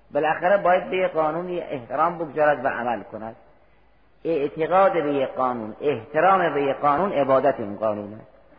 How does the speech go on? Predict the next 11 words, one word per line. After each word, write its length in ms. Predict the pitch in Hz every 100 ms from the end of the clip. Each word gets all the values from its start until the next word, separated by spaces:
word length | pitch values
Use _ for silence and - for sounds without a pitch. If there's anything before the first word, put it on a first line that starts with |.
| _ _ -
اگر 280 | 196 208 190
انسان 460 | 170 151 160 156
مطیع 460 | 143 143 - 175 143
قانون 440 | 127 139 131 127
حق 280 | 120 113 120
نبود، 400 | 127 135 170 190 190 - -
ناچار 460 | 147 156 160 175 185
است 160 | 175
مطیع 360 | 139 135 165 165
مقررات 600 | 139 127 120 117 135 147
هوس 340 | 123 113 113